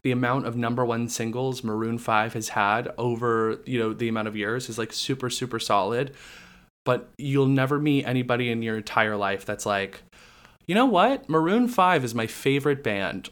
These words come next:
like, ever." Everybody knows the music, but no one's like, "Wow, I love Maroon five like that."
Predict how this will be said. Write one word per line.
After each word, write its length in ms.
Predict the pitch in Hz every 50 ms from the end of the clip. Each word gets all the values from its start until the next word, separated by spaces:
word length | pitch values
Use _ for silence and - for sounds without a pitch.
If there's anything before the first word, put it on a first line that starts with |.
| -
like, 320 | - 139 120 131 131 - - _ _ _ - -
ever." 440 | 143 147 143 127 113 101 98 113 - - _ _ _ -
Everybody 380 | 143 147 160 156 151 147 147 139
knows 260 | 139 127 135 139 135
the 80 | 135
music, 340 | 127 135 127 123 131 135 131
but 120 | 135 131 127
no 80 | 131
one's 180 | 131 131 131 135
like, 240 | 123 120 120 - -
"Wow, 300 | 175 165 151 143 127 -
I 100 | 131 139
love 220 | 139 147 139 139
Maroon 180 | 147 139 139 135
five 240 | 135 135 123 120
like 160 | 120 107 104 -
that." 280 | - 98 95 80 -